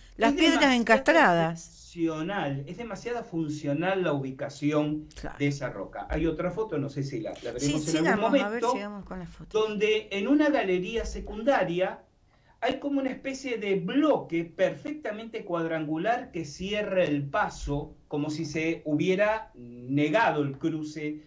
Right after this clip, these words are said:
Speaker 2: por ese lugar, y que no tiene ninguna característica común con toda la roca circundante.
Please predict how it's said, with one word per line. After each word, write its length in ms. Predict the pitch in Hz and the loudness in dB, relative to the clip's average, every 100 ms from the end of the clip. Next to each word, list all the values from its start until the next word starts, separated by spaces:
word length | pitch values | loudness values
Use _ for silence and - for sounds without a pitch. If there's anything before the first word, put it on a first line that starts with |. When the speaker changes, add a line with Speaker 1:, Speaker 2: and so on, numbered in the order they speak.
| _ - | _ -8
Speaker 2:
por 140 | 143 | -6
ese 180 | 143 185 | -4 -4
lugar, 440 | 190 214 180 180 - _ _ | -4 0 0 0 -8 _ _
y 80 | 190 | -12
que 120 | 240 | -8
no 100 | 240 | -6
tiene 260 | - 277 247 | -2 -2 -2
ninguna 540 | 220 208 208 320 294 | -4 -6 -2 0 0
característica 680 | - 190 170 185 - 214 202 | -2 -6 -2 -4 -4 -4 -4
común 300 | 170 165 202 | -2 -2 -4
con 180 | 214 160 | -4 -2
toda 200 | 143 185 | 4 4
la 100 | 151 | 4
roca 280 | 139 143 143 | 0 -2 -6
circundante. 800 | 139 - - 107 85 78 - - | -8 -10 -14 -12 -12 -14 -18 -20